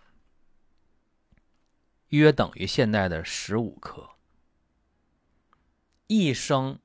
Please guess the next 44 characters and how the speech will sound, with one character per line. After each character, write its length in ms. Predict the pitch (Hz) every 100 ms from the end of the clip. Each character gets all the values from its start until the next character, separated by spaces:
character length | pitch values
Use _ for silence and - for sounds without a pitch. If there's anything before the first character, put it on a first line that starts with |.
| _
相 380 | - - 127 123
当 200 | 117 107
于 120 | 104
现 260 | - 127 113
在 140 | 104
的 240 | 90 78 _ _
两 240 | - 95 135
百 80 |
毫 220 | - - 78
升。 120 | - _ _ _ _ _ _ _ _ _ _ -
你 80 | 98
看 240 | 101 101
看， 140 | 110 - _ - - - _ _ _ _
这 160 | -
大 160 | 123 123
家 240 | 113 107 110 _ _ _ _ _ -
知 160 | - 117
道 120 | 107
吗？ 160 | 101 92
有 120 | 87
人 120 | 98
知 140 | 143
道 100 | 165 117
啊， 200 | 90 92 _
当 100 | 104
然 80 | 110
有 60 | -
人 140 | 92
不 120 | 104
知 140 | 85 -
道。 160 | - - _ _ _ _ _ _ _ -
你 120 | 175
比 140 | 117
方 180 | 98 110
说 180 | 107 104
讲 300 | - 87 85
到 180 | 101 101
这 220 | 87 80
个 240 | - - - - - _
汉 380 | - - 247 160
代 220 | 113 104
的 100 | 87
这 160 | 82 82
个 300 | - -